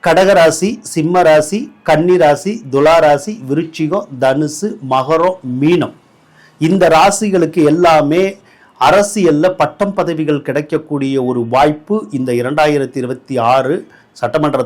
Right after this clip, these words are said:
தேர்தல்ல வந்து இருக்கு. அது போக வெற்றி வாய்ப்புகளுமே இப்ப நான் சொன்ன ராசிகளுக்கு நிறையவே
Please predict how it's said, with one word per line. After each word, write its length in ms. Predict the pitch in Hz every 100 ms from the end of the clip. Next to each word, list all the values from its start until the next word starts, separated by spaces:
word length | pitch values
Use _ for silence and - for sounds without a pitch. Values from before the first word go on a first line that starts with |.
| 131
தேர்தல்ல 380 | 123 117 110 110
வந்து 200 | 117 123 104 131
இருக்கு. 260 | 151 - - _ _ _ _ _ _ _ _ _ _ _ _ _ - 139
அது 200 | 180 240 233 -
போக 360 | 202 247 233 127 - _ _ _
வெற்றி 380 | 139 180 180 294 285
வாய்ப்புகளுமே 680 | 226 - 202 180 160 202 233 156
இப்ப 180 | 156 147
நான் 160 | 143 143
சொன்ன 240 | 147 175 143
ராசிகளுக்கு 680 | 143 151 127 123 117 - 196 196 - 123
நிறையவே 440 | 131 180 151 160